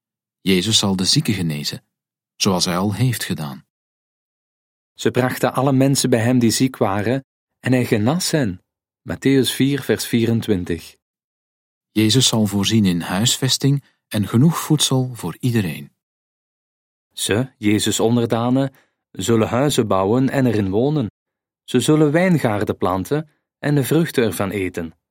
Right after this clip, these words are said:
Speaker 2: Wat ze bouwen zal niet door iemand anders worden bewoond.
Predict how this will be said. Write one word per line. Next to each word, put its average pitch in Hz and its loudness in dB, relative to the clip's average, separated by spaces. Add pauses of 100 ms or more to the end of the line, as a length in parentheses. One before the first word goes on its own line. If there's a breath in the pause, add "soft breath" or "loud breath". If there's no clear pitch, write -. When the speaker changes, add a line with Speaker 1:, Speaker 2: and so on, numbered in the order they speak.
(560)
Speaker 2:
Wat 135 -4
ze 139 4
bouwen 135 2
zal 127 0
niet 127 2
door 127 2
iemand 117 2
anders 127 0
worden 104 2
bewoond. 92 -2